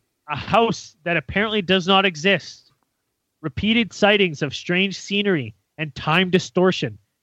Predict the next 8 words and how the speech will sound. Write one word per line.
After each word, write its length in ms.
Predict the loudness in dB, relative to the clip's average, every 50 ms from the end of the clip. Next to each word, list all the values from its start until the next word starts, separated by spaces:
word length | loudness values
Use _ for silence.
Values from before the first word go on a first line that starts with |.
| _ _ _ _ _ -4
Their 140 | -2 -2 -2
car 520 | 0 2 4 4 6 6 4 2 0 -2 _ _ _
seemed 220 | -12 -8 -6 -2
to 80 | -4 -4
take 280 | -4 -2 -2 -2 -2 -2
control 500 | -4 -8 -6 -4 0 2 2 4 4 2
of 80 | 2 0
itself. 500 | -4 -10 -4 0 2 4 4 2 0